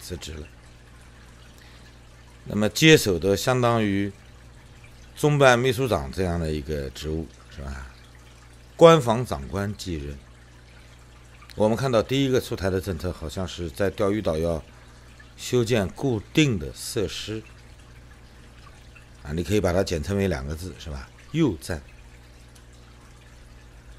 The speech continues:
那么在这种情况下，对内呢？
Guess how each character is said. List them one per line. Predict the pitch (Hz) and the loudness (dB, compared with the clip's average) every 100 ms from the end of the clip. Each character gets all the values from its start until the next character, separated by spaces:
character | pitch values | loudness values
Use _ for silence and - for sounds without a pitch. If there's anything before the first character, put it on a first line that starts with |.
| - - - - - - - - - - - - - - - - - | -20 -20 -20 -20 -20 -20 -20 -20 -20 -20 -20 -20 -20 -20 -20 -20 -6
那 | 131 | -2
么 | 143 | 4
在 | 156 | 4
这 | 151 | 4
种 | 147 107 | 4 2
情 | 95 | 0
况 | 107 107 | -2 -2
下， | 101 95 | -2 0
对 | 139 131 | 2 4
内 | 139 139 | 4 0
呢？ | 123 | -4